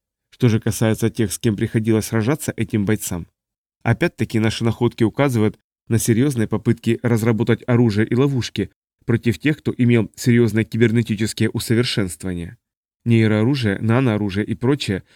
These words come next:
по сравнению с чем плавящая чума — сущая мелочь. Мы полагаем, что этих несчастных брали в плен, а потом выпускали на арену, делая ставки, как долго они протянут». Я покачал головой.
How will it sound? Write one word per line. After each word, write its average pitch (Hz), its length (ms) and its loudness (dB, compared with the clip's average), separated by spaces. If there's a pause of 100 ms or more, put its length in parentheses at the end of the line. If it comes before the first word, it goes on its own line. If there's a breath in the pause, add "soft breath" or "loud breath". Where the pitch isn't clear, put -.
(120)
по 120 80 0
сравнению 113 480 2
с - 40 -8
чем 143 180 0
плавящая 113 500 0
чума — 127 360 -2 (160 soft breath)
сущая - 440 -2
мелочь. 87 460 -6 (560)
Мы 117 160 4
полагаем, 110 480 0
что - 180 -2
этих 110 260 -2
несчастных 110 540 -2
брали 113 280 2
в - 80 -16
плен, 143 300 -2 (300)
а 113 100 -4
потом 147 260 0
выпускали 110 500 0
на 107 160 0
арену, 110 360 2 (220)
делая 110 300 2
ставки, 131 400 -4
как 104 200 -2
долго 107 300 2
они 104 260 -2
протянут». - 600 -6 (400)
Я 151 160 2
покачал 185 400 0
головой. 117 460 0